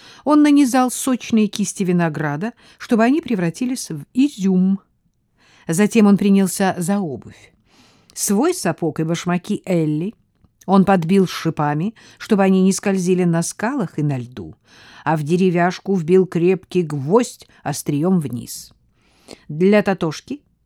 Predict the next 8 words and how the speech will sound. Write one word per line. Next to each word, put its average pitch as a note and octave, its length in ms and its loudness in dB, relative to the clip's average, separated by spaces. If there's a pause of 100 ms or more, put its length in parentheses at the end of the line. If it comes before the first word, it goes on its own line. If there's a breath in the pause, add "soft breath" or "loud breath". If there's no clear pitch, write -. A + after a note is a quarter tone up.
моряк F#3+ 360 0
сделал F3+ 400 2
прочные E3+ 600 -2
башмачки E3 640 -4
из E3+ 260 -2
мягкой A3+ 680 -2 (180 soft breath)
древесной F3+ 640 2
коры. C3+ 420 -6